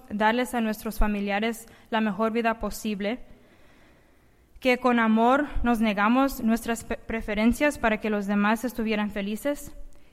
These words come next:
Y todas esas cosas son buenas cosas. Pero sería muy, muy triste si todos los demás dijeran algo muy bonito de nosotros,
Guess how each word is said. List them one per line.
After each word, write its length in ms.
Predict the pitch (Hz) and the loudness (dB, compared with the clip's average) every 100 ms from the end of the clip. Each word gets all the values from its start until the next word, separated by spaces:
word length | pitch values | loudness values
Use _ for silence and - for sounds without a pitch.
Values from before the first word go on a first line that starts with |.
| - | -10
Y 100 | 277 | -4
todas 220 | 370 403 | 0 0
esas 160 | 440 | -2
cosas 320 | - 392 381 - | -2 -2 0 2
son 180 | 302 | 4
buenas 300 | 302 294 254 | 6 6 4
cosas. 580 | - 320 320 - - - - - _ _ _ - - - _ _ _ _ _ | 4 2 2 -8 -10 -16 -18 -18 _ _ _ -20 -20 -20 _ _ _ _ _
Pero 180 | - 262 | 2 2
sería 460 | 262 269 269 262 262 - - - | 4 2 4 4 0 -10 -14 -4
muy, 600 | 233 240 269 294 277 240 | 0 2 4 2 2 2
muy 360 | 226 233 262 | 0 2 2
triste 560 | 240 - 233 - - 170 - - - - _ _ _ | 0 -4 -4 -6 -12 -14 -16 -20 -20 -20 _ _ _
si 300 | - - 208 | -16 -10 -10
todos 640 | - - 214 247 294 277 | -10 -6 2 6 6 6
los 160 | 226 202 | 2 -2
demás 640 | 190 180 175 - - - - - | -4 -4 -6 -8 -12 -14 -18 -16
dijeran 460 | 214 185 208 196 190 | -12 -8 -8 -8 -10
algo 280 | 202 202 196 | -8 -6 -4
muy 400 | 196 208 233 247 | -4 0 0 0
bonito 420 | 226 208 208 208 | -2 -4 -6 -8
de 100 | 208 | -8
nosotros, 720 | 190 180 208 196 190 175 - | -8 -8 -10 -10 -12 -16 -20